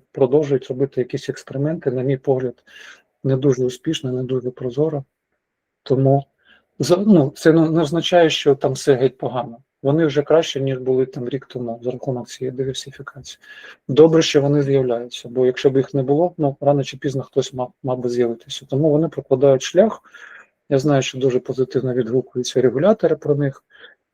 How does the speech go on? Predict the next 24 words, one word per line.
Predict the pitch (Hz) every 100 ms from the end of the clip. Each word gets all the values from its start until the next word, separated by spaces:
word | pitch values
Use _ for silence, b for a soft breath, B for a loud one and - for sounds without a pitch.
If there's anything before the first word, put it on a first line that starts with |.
| _
що | - 131
це | - 127
єдиний | 127 123 139 123 120
там | 127 120
фонд, | - 139 131 -
який | - 127
там | 123 117 113
живе | 120 120 120 113 _ 131
і | 123
розвивається. | 131 120 127 131 135 - 147 143 _ _ _ _ -
Але | 147
хотілося | 147 143 143 185 160
б, | 143
щоб | - 131
з'явилась | 127 135 135 131
конкуренція, | 135 135 151 170 202 - 131 127 135 131 127
і, | 131 _ -
ну, | 127
ми | 127
подивилися, | 127 127 131 147 131
що | - 135 135 b b _
конкурують | 139 127 143 147 135 135
не | 131
лише | 131 - 127